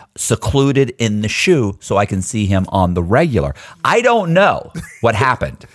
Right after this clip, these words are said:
Speaker 1: What I do know is we never saw Henry again.
Speaker 2: Did someone else pack his stuff?
Speaker 1: Yeah, oh, yeah, yeah. The C Os, correctional officers showed up and packed all of his stuff, you know.
Speaker 2: Nice.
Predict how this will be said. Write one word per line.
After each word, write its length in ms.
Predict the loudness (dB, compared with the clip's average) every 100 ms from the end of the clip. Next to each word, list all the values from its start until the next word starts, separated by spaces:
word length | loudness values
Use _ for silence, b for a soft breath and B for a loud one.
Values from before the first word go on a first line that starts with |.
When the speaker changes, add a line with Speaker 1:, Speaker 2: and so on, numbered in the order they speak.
| B B -2
Speaker 1:
What 120 | 0
I 80 | 2
do 220 | 2 2
know 180 | 2 2
is 80 | 0
we 140 | 0
never 240 | 2 2 0
saw 220 | 0 0
Henry 320 | 0 -2 -2
again. 360 | -4 -6 -6 -10 _ _ _ _
Speaker 2:
Did 140 | -10 -6
someone 220 | -2 0
else 180 | 0 0
pack 220 | -4 -4
his 100 | -8
stuff? 340 | -6 -6 -8 _ B B B B B B _ -6
Speaker 1:
Yeah, 140 | -2 2
oh, 80 | 2
yeah, 320 | 2 -2 -2
yeah. 180 | 0 0 0
The 60 | -2
C 240 | 2 2
Os, 240 | 2 2 0
correctional 380 | 0 2 2
officers 340 | 2 2 0 0
showed 240 | 2 4
up 140 | 2 2
and 80 |
packed 260 | -2 -2 0
all 120 | 0
of 40 | 0
his 100 | -2
stuff, 320 | 0 -2 -2
you 80 | -4
know. 140 | -4 -4
Speaker 2:
Nice. 880 | -6 -6 -8 -8 -8 -8 -10 -12